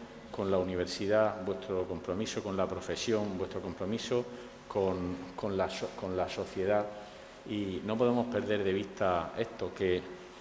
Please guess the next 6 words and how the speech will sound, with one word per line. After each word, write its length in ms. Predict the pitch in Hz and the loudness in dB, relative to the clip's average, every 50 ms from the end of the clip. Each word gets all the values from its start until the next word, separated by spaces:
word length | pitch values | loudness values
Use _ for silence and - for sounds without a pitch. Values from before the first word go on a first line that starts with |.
| - - - - - - - - - - - | -18 -18 -18 -18 -18 -18 -18 -18 -18 -14 -4
la 140 | - 104 101 | 0 2 2
universidad 680 | 101 101 101 101 98 95 95 - 107 98 107 113 120 123 - - - - - - - - - - - | 4 4 2 4 4 2 2 2 0 4 4 6 6 4 2 -4 -8 -10 -12 -12 -14 -14 -8 0 0
es 200 | 117 113 117 - | 0 0 2 0
donde 360 | 117 110 107 104 95 101 98 | 0 0 2 2 2 2 2
nace 460 | 98 104 110 - - - - 98 90 | 4 2 2 0 0 0 0 0 0
todo 400 | - - 120 117 107 90 92 82 | 2 4 4 4 4 4 0 -4